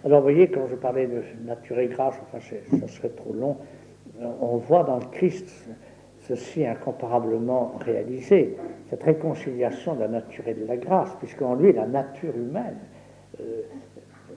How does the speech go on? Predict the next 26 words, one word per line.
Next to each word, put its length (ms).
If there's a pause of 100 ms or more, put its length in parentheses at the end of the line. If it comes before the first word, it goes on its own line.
(120)
vraiment 260
humaine, 540
sans 220
que 140
rien 320
n'en 200
ait 80
été, 640 (480)
euh, 300
détruit, 500 (640)
euh, 200
se 180
trouve, 640 (480)
euh, 160 (960)
remplie 960 (220)
d'une 240
grâce, 520 (540)
euh, 200 (100)
qui 100
vient 280 (180)
directement, 460
immédiatement 720
du 80
Verbe 320
de 100
Dieu, 320